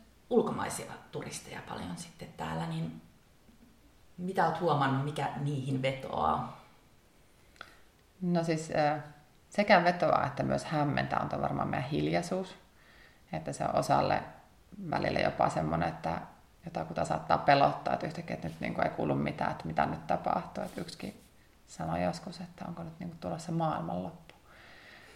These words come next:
Speaker 2: Että kun ei kuulu mitään, että ei koskaan kokenut sellaista. Että se on yksi sellainen. Mut varmaan tuo siis luonto. Ja luonnolla tarkoitan ihan sitä, että aika monelle asiakkaalle se, että on tässä meidän pihapiirissä, niin on jo kuin olisi niinku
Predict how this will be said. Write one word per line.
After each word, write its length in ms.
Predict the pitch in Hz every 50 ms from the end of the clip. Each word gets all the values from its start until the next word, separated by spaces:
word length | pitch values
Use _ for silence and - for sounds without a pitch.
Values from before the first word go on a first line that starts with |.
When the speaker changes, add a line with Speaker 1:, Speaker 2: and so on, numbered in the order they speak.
| - -
Speaker 2:
Että 180 | - - - -
kun 140 | - - -
ei 60 | 147
kuulu 300 | - 170 160 151 139 139
mitään, 480 | 135 135 139 135 - - - - 156 156
että 140 | - -
ei 60 | - -
koskaan 400 | - - 156 - - - - 160
kokenut 420 | 165 160 - - 170 160 165 160
sellaista. 520 | - - - 180 185 180 160 - - -
Että 160 | - - - -
se 140 | 160 156
on 220 | 156 151 147 147 - - - - - - - - -
yksi 260 | 151 151 151 - -
sellainen. 460 | - - 160 143 143 143 147 147 139 - - - - - - - - - - - - - -
Mut 140 | - 147 147
varmaan 340 | 156 156 160 175 160 147 -
tuo 120 | - -
siis 200 | 135 135 131 131
luonto. 480 | 135 139 139 131 131 131 139 - - 135 - - - - - - - - - - - - - - _ _
Ja 220 | - - 78 - - - - - - - - - - - - - 151 147 156 156
luonnolla 320 | 156 147 143 139 135 135 135
tarkoitan 440 | 139 139 135 135 139 139 139 135
ihan 180 | 131 131 139 139
sitä, 300 | 139 131 131 143 143 135
että 180 | 135 - - -
aika 160 | - - - 143
monelle 420 | 139 139 139 143 147 151 156 156 - -
asiakkaalle 500 | 143 - 156 156 160 - 160 160 - -
se, 160 | - - 156
että 220 | - - - -
on 80 | - -
tässä 180 | 139 - -
meidän 160 | 160 156 143 139
pihapiirissä, 760 | 151 143 143 139 - - - 170 - - 165 - - - 160
niin 180 | 156 147 -
on 160 | - 143 - -
jo 160 | - - - - - - -
kuin 260 | - - - - -
olisi 320 | - - - 156 - - - - - -
niinku 240 | - - - - -